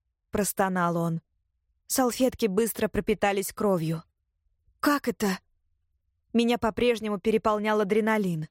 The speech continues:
Я растерянно осмотрела комнату, но ни женщины, ни нападавшего в ней не было. "Ты о чём?" "Я вернулся домой", превозмогая боль, ответил Джуд.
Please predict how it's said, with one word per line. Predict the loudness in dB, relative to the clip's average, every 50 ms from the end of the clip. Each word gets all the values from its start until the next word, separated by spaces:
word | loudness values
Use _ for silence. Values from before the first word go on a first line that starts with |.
| _ _ _ _ _ _ _ _ _ _
Я | _ 0 0 2
растерянно | 2 0 -2 -2 0 0 0 0 0 0 0 -2
осмотрела | -2 -2 -2 -2 0 0 2 2 2 2 0
комнату, | 0 0 0 0 0 0 -2 -4 -2 -2 -4 -4 -4 _ _ _ _ _ _ _ _ 0
но | 2 2 4
ни | 4 2 0
женщины, | 0 0 0 -2 0 0 -2 -2 0 0 2
ни | 2 2 4
нападавшего | 2 2 2 0 0 0 0 -2 -2 -4 -6 -4 -2 -2 0
в | 0
ней | 2 2 2 2
не | 2 2 0 0
было. | 0 0 0 0 -2 -4 -6 _ _ _ _ _ _ _ _ _ _ _ _ _ _ _ _ _ _ _ _ _ _ _ -2
"Ты | 0 2 2 2
о | 0
чём?" | 0 -2 0 0 0 0 0 -4 -8 _ _ _ _ _ _ _ _ _ _ _ _ _ _ _ _ _ _ -2
"Я | 2 4 4 4 4 2
вернулся | 2 2 0 0 0 0 0 0 0 -2 -2 -2 0
домой", | 0 2 0 0 2 0 0 0 0 0 -2 -4 -8 _ _ _ _ _ _ -2
превозмогая | 0 2 2 2 0 2 0 0 2 2 2 2 2
боль, | 0 0 2 2 2 2 0
ответил | 0 2 2 2 2 2 2 0 0
Джуд. | 0 0 0 0 -2 -2 -4 -12 -20